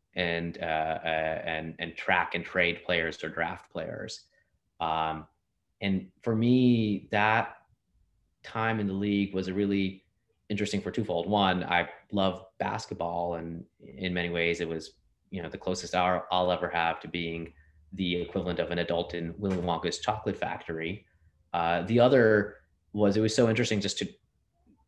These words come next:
just to realize the main bottleneck for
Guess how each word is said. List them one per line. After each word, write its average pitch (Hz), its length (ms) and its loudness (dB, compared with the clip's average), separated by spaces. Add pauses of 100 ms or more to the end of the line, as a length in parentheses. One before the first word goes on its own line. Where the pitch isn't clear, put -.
(180)
just - 220 -2
to 110 120 0
realize 98 640 6
the 107 100 0
main 127 600 4 (600)
bottleneck 117 560 6 (400)
for 92 640 4